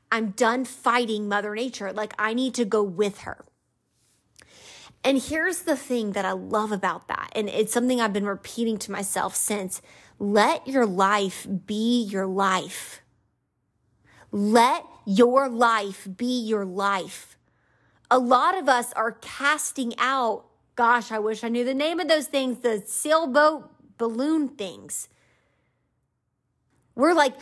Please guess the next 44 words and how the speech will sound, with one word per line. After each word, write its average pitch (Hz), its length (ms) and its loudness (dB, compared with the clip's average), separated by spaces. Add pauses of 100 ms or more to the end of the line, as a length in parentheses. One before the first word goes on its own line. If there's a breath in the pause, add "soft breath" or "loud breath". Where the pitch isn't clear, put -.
(140 loud breath)
we're, 277 260 4
we're 269 140 4
committed 277 540 0
to 311 100 0
our 330 140 4
life, 320 420 -6
but 254 140 4
we're 247 120 0
also 277 380 0
not. 240 500 0
We're 240 60 -6
trying 277 200 -8
to 240 60 -4
slow 277 280 2
down 285 340 0
and 208 100 -10
speed - 280 -4
up 196 200 4
and 214 80 -10
make 254 160 -2
it 254 60 -2
look 269 180 -2
like 254 120 -2
somebody 262 460 -2
else. 277 320 0
And 254 160 0 (280 loud breath)
you 294 240 4
are 427 180 2
gonna 453 300 0
make 359 260 -6
no 233 340 2
progress - 880 -4 (260 loud breath)
trying 240 320 2
to 202 120 -4
write 220 380 2
your 349 140 4
own 330 160 0
story, 226 560 0 (220 loud breath)
but 240 100 4
also 220 380 4
copy 262 420 0
somebody 311 500 2
else's 285 340 -2
paper 208 540 -2